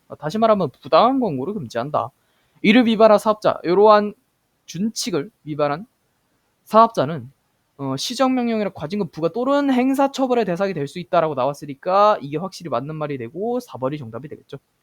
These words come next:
일단 사 문항까지 읽어보고 볼 수 있는 선지 있는지 니은에서 한번 보도록 하겠습니다. 이용 후기 광고라고 나와 있는데, 어, 즉 사 문항까지 읽었을 때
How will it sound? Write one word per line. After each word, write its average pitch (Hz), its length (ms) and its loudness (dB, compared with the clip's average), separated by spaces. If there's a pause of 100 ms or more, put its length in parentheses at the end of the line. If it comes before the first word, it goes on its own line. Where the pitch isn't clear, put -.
(2250)
일단 202 160 2
사 180 160 0
문항까지 220 500 0
읽어보고 151 1040 -4 (380)
볼 180 140 -8
수 247 160 0
있는 214 560 0
선지 247 280 -6
있는지 135 720 -6
니은에서 143 360 -6
한번 123 440 -10 (180)
보도록 127 380 -6
하겠습니다. 151 400 -12 (1200)
이용 240 360 4
후기 302 300 -2
광고라고 180 600 0
나와 135 180 0
있는데, 135 520 -4
어, 139 140 -4
즉 151 160 -10
사 - 220 -10
문항까지 240 540 -2
읽었을 180 320 -4
때 165 100 -4